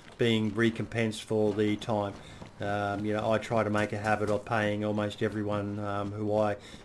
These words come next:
get to do things for me. Um, I just think that's only fair. So, anyone who thinks that's, um, wrong, go fuck yourself.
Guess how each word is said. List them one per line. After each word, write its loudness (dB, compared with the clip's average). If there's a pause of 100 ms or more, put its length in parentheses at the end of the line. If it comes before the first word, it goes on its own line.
(100)
get 2
to -8
do 0
things -2
for -2
me. -2 (520)
Um, -2 (400)
I 0
just -6
think -2
that's -2
only 0
fair. -2 (760)
So, 0 (920)
anyone 6
who 4
thinks 0
that's, 2
um, 6 (220)
wrong, 8 (800)
go 4
fuck -4
yourself. -8